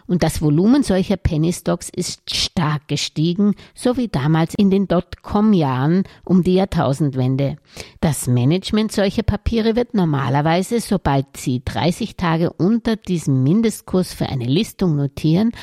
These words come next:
vom Nasdaq-Komitee verwarnt, dagegen etwas zu tun, weil sie ansonsten aus dem Tech-Index geworfen werden. Eine entsprechende Verwarnung erhielt zwanzig dreiundzwanzig etwa das Flugtaxi-Unternehmen Lilium.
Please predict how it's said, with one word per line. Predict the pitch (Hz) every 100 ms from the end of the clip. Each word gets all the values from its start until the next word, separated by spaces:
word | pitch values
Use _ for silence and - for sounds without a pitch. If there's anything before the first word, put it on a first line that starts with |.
| - -
vom | - 185 156
Nasdaq-Komitee | 143 175 - 202 - 208 185 - 165 156
verwarnt, | - 139 127 123 127 196 269 - - - -
dagegen | 175 151 147 147
etwas | 170 180 -
zu | - 240
tun, | - 247 202 156
weil | 131
sie | 135 127
ansonsten | 131 120 123 - 156
aus | 156
dem | - 226 -
Tech-Index | 185 143 - 143 139 143 -
geworfen | 156 135 131 131 160 135
werden. | 135 131 139 135 - - - - -
Eine | - 170 165
entsprechende | 143 - - 147 226 208 208
Verwarnung | - 143 113 135 196 208
erhielt | 185 175 208
zwanzig | - 143 - 147 -
dreiundzwanzig | 117 143 165 175 180 - -
etwa | 160 165
das | 160 147
Flugtaxi-Unternehmen | - 180 220 - 196 - - 185 196 190 175 214 208
Lilium. | 170 165 143 135 131 127